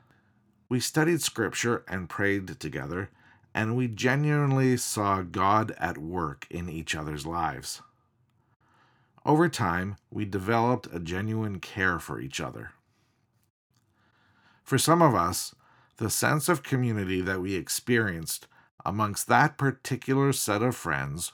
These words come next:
was unique. We did not have that same kind of closeness when we went back to our everyday lives.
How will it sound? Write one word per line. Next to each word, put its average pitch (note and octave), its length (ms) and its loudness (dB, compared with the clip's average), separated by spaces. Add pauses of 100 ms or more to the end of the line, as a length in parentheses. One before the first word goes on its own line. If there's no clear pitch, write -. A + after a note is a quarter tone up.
(140)
was E2 320 -4
unique. F#2 560 -8 (1500)
We B2 100 0
did B2+ 180 4
not D3 320 6 (220)
have F#2 300 6
that G2+ 260 0
same G2 380 -4
kind F#2 320 -4
of A2+ 100 -2
closeness D#2+ 640 -8 (380)
when A2 240 -2
we A#2 100 0
went A2+ 400 0
back E2+ 320 -2
to G2+ 160 -2
our F2 260 -2
everyday D2 600 -6
lives. F2 680 -2